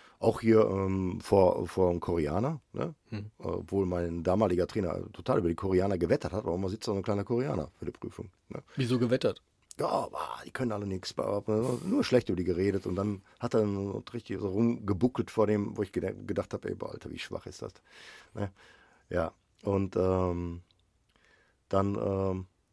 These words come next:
Speaker 1: damit du überhaupt kämpfen kannst, dann musstest du einen gewissen Level haben. Dann war ich halt besser war als die meisten,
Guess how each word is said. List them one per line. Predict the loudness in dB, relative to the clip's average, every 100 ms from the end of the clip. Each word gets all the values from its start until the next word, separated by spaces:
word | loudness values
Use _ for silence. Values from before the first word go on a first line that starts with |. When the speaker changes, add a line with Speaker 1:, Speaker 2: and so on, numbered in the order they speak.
| _ _ _ _ -14 -12 -14 -16 -18
Speaker 1:
damit | -4 2 4 2 4
du |
überhaupt | 6 6 4 2
kämpfen | 0 2 0
kannst, | -2 -2 0
dann | -2
musstest | -2 -6 -4
du |
einen | -2 0
gewissen | -2 -2 0
Level | 0 0
haben. | -2 -6 -8
Dann | -10 -10 -16 -6
war | -6
ich | -6 -10 -18 -12
halt | -8 -6 -8
besser | -10 -10 -10 -8 -6 -2 -2
war | -2 -4 -6
als | -10 -10
die | -8
meisten, | -6 -8 -10 -12 -12